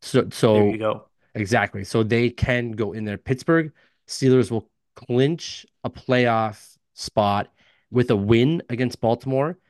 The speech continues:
Speaker 1: but they need Buffalo to lose. Or they win against Baltimore and Jacksonville loses. So either Buffalo or Jacksonville loses and Pittsburgh wins, they're in the playoffs.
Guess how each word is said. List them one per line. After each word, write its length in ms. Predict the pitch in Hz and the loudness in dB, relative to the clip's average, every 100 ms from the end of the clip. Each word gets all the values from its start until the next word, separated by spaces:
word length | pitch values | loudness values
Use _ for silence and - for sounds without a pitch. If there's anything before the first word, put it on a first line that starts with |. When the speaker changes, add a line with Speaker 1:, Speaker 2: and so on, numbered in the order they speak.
| _ - | _ -6
Speaker 1:
but 120 | 117 | -2
they 100 | 117 | 0
need 260 | 120 101 | 0 -2
Buffalo 380 | - 110 117 110 | -4 -4 -4 -4
to 60 | 104 | -4
lose. 480 | 92 73 - - _ _ _ _ _ _ _ | -6 -10 -12 -20 _ _ _ _ _ _ _
Or 580 | 143 160 156 110 117 131 _ _ _ _ - | 4 8 8 6 4 0 _ _ _ _ 0
they 180 | 117 | 2
win 440 | 117 113 120 151 175 _ _ _ - | 4 4 2 0 -4 _ _ _ -4
against 260 | 117 110 - | -2 -2 0
Baltimore 440 | 117 - 127 127 | -2 0 -2 -2
and 220 | 110 101 | -4 -10
Jacksonville 540 | 107 107 - 107 92 95 | -6 -6 -6 -8 -8 -8
loses. 320 | 92 - - | -8 -10 -8
So 160 | - - | -6 0
either 520 | 113 135 151 156 156 _ _ _ _ 123 | 2 4 4 2 -2 _ _ _ _ -2
Buffalo 420 | 120 156 160 165 | 0 4 4 4
or 140 | 131 | 2
Jacksonville 540 | 104 113 107 123 110 101 | -2 -4 -4 -4 -4 -2
loses 440 | 113 113 139 135 | -2 -2 -4 -6
and 200 | 113 104 | -8 -6
Pittsburgh 340 | 123 - 117 | -6 -4 -4
wins, 360 | 107 110 143 147 | 0 0 0 -4
they're 220 | 98 104 | -6 -6
in 60 | 98 | -6
the 60 | - | -6
playoffs. 420 | 95 - - | -8 -8 -16